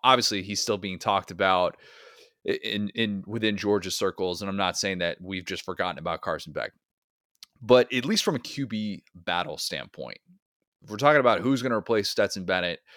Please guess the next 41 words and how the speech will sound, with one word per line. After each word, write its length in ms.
and 80
you 80
have 100
an 60
answer 300
that 180
isn't 260
Carson 380
Beck, 320
you're, 260
you're 220
very 300
much 280
in 40
the 40
minority 540
at 140
this 120
point. 340
There's, 200
doesn't 220
really 160
feel 200
like 220
much 220
doubt 260
that 100
he's 140
gonna 140
be 100
the 60
starter. 380
He's 120
got 160
the 60
same 260
Heisman 420
odds 220
as 120
Drake 360
Maye. 240